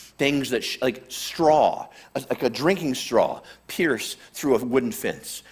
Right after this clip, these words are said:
with a, with tornadic winds. Just pick it up and you, you say, "What the heck is a straw doing in the middle of that, in the middle of that timber on that fence?" Because the wi-, you couldn't do that.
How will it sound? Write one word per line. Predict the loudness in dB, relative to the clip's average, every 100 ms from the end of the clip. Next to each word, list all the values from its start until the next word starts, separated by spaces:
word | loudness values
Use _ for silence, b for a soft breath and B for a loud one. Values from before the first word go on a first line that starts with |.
| B
with | 2 4
a, | 4 2 -2 B
with | -4 -2
tornadic | 2 4 6 4
winds. | 2 -4 -4
Just | -8 -4
pick | -2
it |
up | -2
and | -4
you, | -6 -6
you | -6
say, | -4
"What | -4 -4
the | -6
heck | -4 -4
is | -4 -6
a |
straw | -8 -4 0 2 2 0
doing | 0 -4 -6 -10 B B
in | 0
the | 2
middle | 2
of | 4
that, | 4 2 B
in | -6 -2
the |
middle | 2 4
of |
that | 6 4 0
timber | -10 -6 0 4 4
on | 4
that | 0 -2
fence?" | -4 -4 -6 -12 -14 B B B
Because | -4 0 0 4
the | 2
wi-, | 2 -2
you | -4
couldn't | -2 -2 -2
do | -6 -6 -4
that. | -4 -6 -10